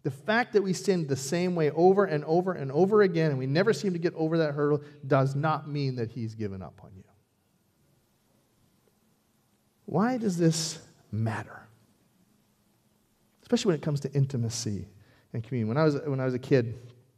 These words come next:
again, I thought that I had to confess my sin, and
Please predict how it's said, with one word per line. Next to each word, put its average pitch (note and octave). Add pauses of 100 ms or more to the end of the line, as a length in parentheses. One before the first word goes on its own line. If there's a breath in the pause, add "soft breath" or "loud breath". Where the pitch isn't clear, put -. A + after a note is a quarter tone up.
(480)
again, A#2 (480 loud breath)
I A#2+
thought D#3+
that B2+
I A#2
had C#3+
to C3+
confess D3
my D#3
sin, C#3+ (600 soft breath)
and A2